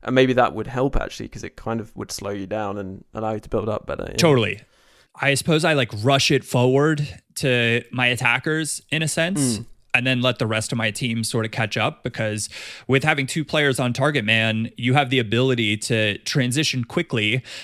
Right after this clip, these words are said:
Speaker 2: And then oftentimes your left mid and right mid are more aggressively attacking beyond their fullbacks or their outside backs because their outside backs are caught higher up the pitch.
Speaker 1: Yeah, yeah.
Speaker 2: And it gives you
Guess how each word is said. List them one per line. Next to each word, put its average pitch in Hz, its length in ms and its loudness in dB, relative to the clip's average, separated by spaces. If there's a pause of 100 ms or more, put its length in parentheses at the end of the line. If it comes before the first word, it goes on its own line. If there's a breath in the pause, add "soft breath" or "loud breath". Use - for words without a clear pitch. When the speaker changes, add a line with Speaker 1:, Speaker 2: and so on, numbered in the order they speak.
Speaker 2:
And 143 100 0
then 165 80 2
oftentimes 185 580 0
your 151 160 2
left 143 320 0
mid 147 160 0
and 113 140 0
right 127 240 4
mid 117 320 2 (100)
are 117 560 2
more 139 640 2
aggressively 117 1500 0 (640 soft breath)
attacking 120 960 0
beyond 127 500 2
their 113 140 4
fullbacks 107 720 -2
or 127 220 0
their 117 140 2
outside 101 440 -2
backs 104 280 0
because 107 360 -4
their 120 120 2
outside 123 380 0
backs 113 520 -2 (680)
are 120 80 2
caught 120 280 0
higher 117 320 2
up 107 140 -4
the 113 80 -8
pitch. 107 380 -4
Speaker 1:
Yeah, 110 60 -2
yeah. 101 120 -6 (200)
Speaker 2:
And 110 500 0
it 113 140 -4
gives 120 260 -2
you 110 340 0